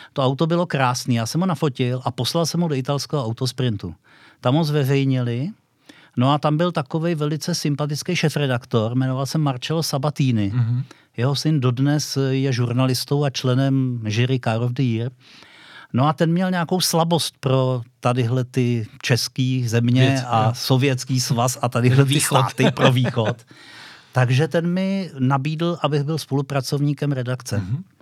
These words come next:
Speaker 2: Takže přímo vlastně
Speaker 1: Takže
Speaker 2: jsi byl
Speaker 1: ano, já jsem byl zapsaný v tiráži časopisu Autosprint.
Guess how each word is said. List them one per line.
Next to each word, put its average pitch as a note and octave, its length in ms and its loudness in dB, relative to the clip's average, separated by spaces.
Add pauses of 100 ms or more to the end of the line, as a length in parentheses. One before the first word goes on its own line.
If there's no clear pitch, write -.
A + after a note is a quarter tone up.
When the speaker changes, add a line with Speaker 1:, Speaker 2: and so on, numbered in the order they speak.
(180)
Speaker 2:
Takže C3+ 180 0
přímo D3+ 400 0
vlastně C#3 360 -2
Speaker 1:
Takže C#3 240 4 (100)
Speaker 2:
jsi - 60 4
byl E3+ 280 2
Speaker 1:
ano, C3+ 300 4
já A#2+ 180 2
jsem D#3+ 260 -4
byl E3 160 -2
zapsaný D3+ 420 0
v - 80 -12
tiráži C#3 460 0
časopisu C#3+ 480 -2
Autosprint. C3 840 -4